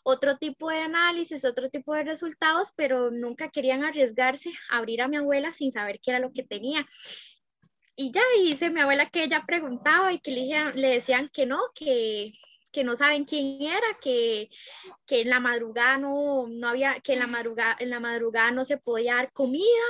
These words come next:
ni bebidas, menos a ella que estaba en ese estado, ella estaba con suero.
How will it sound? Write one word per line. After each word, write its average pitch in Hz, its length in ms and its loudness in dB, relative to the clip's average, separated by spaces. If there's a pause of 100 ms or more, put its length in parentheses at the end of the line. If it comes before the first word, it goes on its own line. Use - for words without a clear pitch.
(160)
ni 254 300 -4
bebidas, 339 640 2 (340)
menos 262 380 -2
a 247 100 0
ella 330 400 -2
que 277 60 -4
estaba 240 260 -2
en 254 80 -2
ese 262 200 -2
estado, 349 520 -2
ella 262 160 -2
estaba 262 300 -4
con 226 320 -12
suero. 349 480 -4